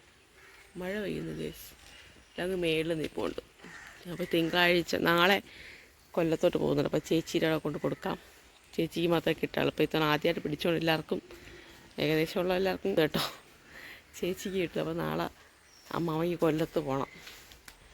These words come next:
അപ്പോൾ എന്തായാലും ചേച്ചിക്കും കൊടുക്കാമെന്ന് വിചാരിച്ചു. ആ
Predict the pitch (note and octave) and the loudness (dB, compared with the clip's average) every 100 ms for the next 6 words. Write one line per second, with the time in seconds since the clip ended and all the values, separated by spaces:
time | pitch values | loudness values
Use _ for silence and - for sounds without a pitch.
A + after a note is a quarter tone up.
0 | - - - - - - D3 D#3 D3 D#3 | -20 -20 -20 -20 -20 -10 -8 -4 -4 -4
1 | D3+ C#3+ - - C#3+ - - G1+ - - | -6 -6 -6 -6 -4 -6 -6 -8 -8 -12
2 | - - - - - - - - - - | -14 -14 -16 -20 -20 -20 -20 -20 -20 -20
3 | - - - - - - - - | -20 -20 -20 -20 -20 -20 -20 -14